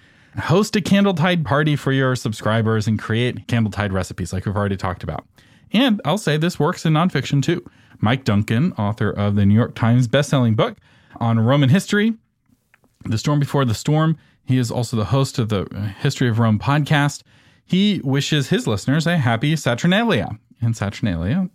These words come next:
for those of you who are fans of Roman history know, is the biggest annual holiday for the ancient Romans, and it took place in December. Now, I'll say I'm a Christian. My f-, family celebrates Christmas, and I wish people a Merry Christmas.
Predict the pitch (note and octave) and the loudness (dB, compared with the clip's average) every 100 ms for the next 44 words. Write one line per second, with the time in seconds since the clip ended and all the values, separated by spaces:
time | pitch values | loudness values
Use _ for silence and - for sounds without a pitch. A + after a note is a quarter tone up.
0 | - - F#2+ F#2+ G2 G#2 F2+ - B2+ A#2 | -10 -6 -2 0 2 2 2 2 2 4
1 | A#2+ A#2+ C#3 - E3+ F3+ A3 A3 - _ | 2 2 2 0 0 2 2 0 -4 _
2 | _ _ D3+ C#3 C3+ F#3+ G3 - - C#3+ | _ _ -4 0 0 2 0 -2 -2 2
3 | D3 B2 C3+ C3 B2+ A#2+ A#2 - G2+ G2+ | 2 2 0 0 2 2 0 -2 -4 -2
4 | G2+ - - G#2+ C3+ B2 D#2+ - G#2 F#2+ | -2 -2 0 2 4 2 0 -6 -4 -4
5 | - _ E2 F#2 - - E2 E2+ A2 A2+ | -8 _ -8 -6 -6 -6 -6 -2 0 0
6 | - - _ _ - _ - _ _ C#3+ | -2 -10 _ _ -20 _ -20 _ _ -4
7 | C#3+ F#3+ - A#2+ - C#3 E3+ B2+ - - | -2 -2 -2 -4 -2 0 0 -2 -6 -2
8 | D#3+ F#3 A#2+ C3+ - C#3 A2 G#2+ B2 G#2+ | 0 0 0 -2 -8 -2 2 2 2 0
9 | G2 G2 - - _ - - - G#2 - | 0 0 -2 -8 _ -18 -16 -8 -6 -2
10 | B2 C#3+ C3+ C#3 A2 E3 E3 - G2+ - | -2 0 0 0 2 2 2 0 -2 -2
11 | D3+ - D#3 D#3 F3+ F3 - E2+ - | -4 0 2 2 2 -2 -2 -6 -8